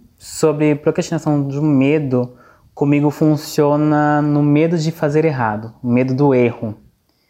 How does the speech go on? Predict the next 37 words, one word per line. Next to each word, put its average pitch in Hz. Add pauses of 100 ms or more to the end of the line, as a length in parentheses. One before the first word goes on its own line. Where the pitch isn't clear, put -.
(300)
Eu 123
acho 127
que -
vai 131
mais 131
pela 156
aquela 139
coisa 131
de 127
perfeccionismo, 123
de 117
querer 113
ser -
um 143
bom 135
profissional, 143 (180)
de 127
ter 135
medo 139
de 139
não 151
ser 165
um 151
bom 131
profissional. 135 (360)
Então, 127
a-, - (300)
às 143
vezes, 143 (120)
teve 143
momentos 135
na 143
minha 127
vida 127
que 139
eu 139
procrastinei 151